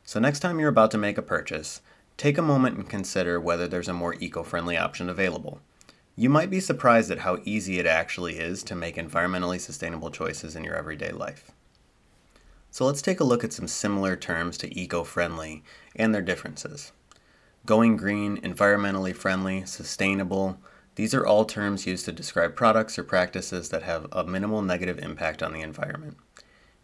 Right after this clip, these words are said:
Eco-friendly is often used interchangeably with these terms, but it actually has a slightly different meaning. While eco-friendly and environmentally friendly are essentially the same, referring to products or practices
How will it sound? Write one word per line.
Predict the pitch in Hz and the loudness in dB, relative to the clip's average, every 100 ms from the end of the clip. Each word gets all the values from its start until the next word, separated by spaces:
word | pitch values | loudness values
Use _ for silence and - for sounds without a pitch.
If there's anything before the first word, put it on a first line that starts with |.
| _ | _
Eco-friendly | 123 131 160 - 127 127 | 2 4 4 4 4 4
is | 110 - | 2 4
often | 87 95 110 | 4 4 2
used | 107 101 | 0 -2
interchangeably | 98 90 - 90 95 101 104 | -2 -2 -2 -4 -2 -4 -2
with | 110 | -2
these | 110 107 | -2 -6
terms, | - 107 107 110 - | -4 -4 -4 -8 -6
but | 92 | -2
it | 95 | 6
actually | 113 139 147 143 | 6 6 2 2
has | 123 | 2
a | 110 | 0
slightly | - 98 95 92 | 2 2 2 -2
different | 87 90 80 | -4 -6 -8
meaning. | 80 85 90 - _ _ _ _ _ _ _ _ - | -10 -12 -14 -18 _ _ _ _ _ _ _ _ 4
While | 107 104 | 6 8
eco-friendly | 113 117 - 117 113 113 113 | 6 2 2 4 4 4 2
and | 92 | -2
environmentally | 90 85 107 107 104 101 95 | -2 4 4 4 0 0 -2
friendly | 90 87 87 87 | -2 -2 0 0
are | 85 | 0
essentially | 85 127 120 95 85 | 0 0 0 -2 -4
the | 80 | -6
same, | - 80 78 - - - - - - | -8 -8 -8 -14 -16 -20 -20 -20 -6
referring | 101 - 104 101 | -2 2 2 2
to | 95 | 0
products | 101 95 92 - | 2 4 4 0
or | 90 | -2
practices | 95 87 - - 87 87 - | 0 0 -2 -6 -6 -6 -10